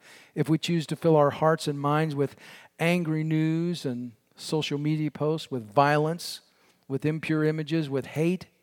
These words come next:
that's who we will eventually become.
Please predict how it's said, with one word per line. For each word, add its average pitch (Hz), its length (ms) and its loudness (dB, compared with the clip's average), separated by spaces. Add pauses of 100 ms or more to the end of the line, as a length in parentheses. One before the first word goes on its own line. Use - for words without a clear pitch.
(1040)
that's - 480 -6 (300)
who 143 120 -6
we 139 200 -6
will 131 180 -10
eventually 131 420 -6
become. 139 460 -4